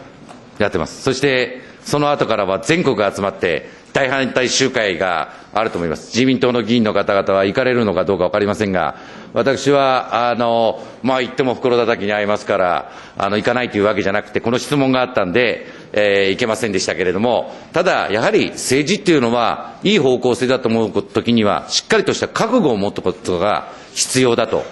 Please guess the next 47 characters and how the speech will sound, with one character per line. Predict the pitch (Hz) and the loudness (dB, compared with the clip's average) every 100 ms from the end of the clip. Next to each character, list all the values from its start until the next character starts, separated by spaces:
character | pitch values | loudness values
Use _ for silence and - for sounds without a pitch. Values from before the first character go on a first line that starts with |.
| - | -4
こ | 101 | -2
う | |
思 | 92 | 0
っ | 92 | -2
て | 87 | -4
お | |
り | |
ま | 71 | -4
す。 | - - - - - - - | -8 -14 -20 -20 -20 -20 -6
そ | - | -2
の | 160 | 0
た | 147 | 2
め | 147 | 2
に | 139 | 2
は、 | 127 131 131 104 - - | 2 2 0 -2 -6 -16
し | - | -16
っ | - | -4
か | 160 | -2
り | 143 | 2
と | 120 | 0
し | - | 0
た | 151 139 131 - - - - - | 0 0 0 -4 -12 -20 -20 -4
理 | 123 | 0
論 | 123 120 | 2 2
立 | 117 | 0
て | 123 | 0
も | 120 | -2
し | 117 | -2
な | 131 | -2
き | 117 | -2
ゃ | |
い | 98 | -2
け | 101 | -2
な | 98 | -2
い。 | 80 | -4
そ | - 131 | -4 -4
し | - | 0
て | 147 | -2
気 | - 160 | 0 0
持 | 180 | 0
ち | - | 0
の | 175 | 0
問 | 156 151 | 0 0
題 | 143 127 | 0 2
も | 123 | 0
あ | |
る。 | 98 | 0